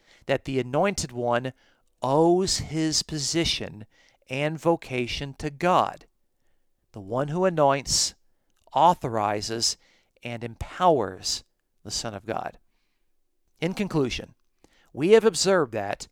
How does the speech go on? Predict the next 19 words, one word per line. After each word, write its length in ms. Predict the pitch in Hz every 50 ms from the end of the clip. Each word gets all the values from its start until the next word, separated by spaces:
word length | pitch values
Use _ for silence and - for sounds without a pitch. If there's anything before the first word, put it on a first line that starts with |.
| _ _ _ _ _ _ _ _ -
John 280 | - 175 196 233 247 -
chapter 420 | - - 233 220 220 - 220 208
eleven 460 | 196 175 151 131 123 123 131 135 139 _ - _ -
speaks 460 | - - - - 175 180 170 - -
of 180 | - 165 147 -
Jesus 480 | - - 156 156 151 139 151 - - - -
as 360 | 139 156 170 180 190 180 -
the 60 | 175
Son 220 | 165 - 165 160 151
of 120 | 127 -
God 500 | 147 135 123 123 123 123 127 139 147 135 _ _ _ _ _ _ _ _ _ _ _ -
in 160 | 131 131 - -
two 340 | - - - 175 170 170 151
very 320 | 123 123 135 156 185 208
important 380 | 196 - - 180 175 170 165 -
points 480 | - 147 135 131 139 139 - - - - _ -
of 220 | - 113 110 110
its 180 | 131 - - 156
narrative, 520 | 170 185 160 127 104 - - - - -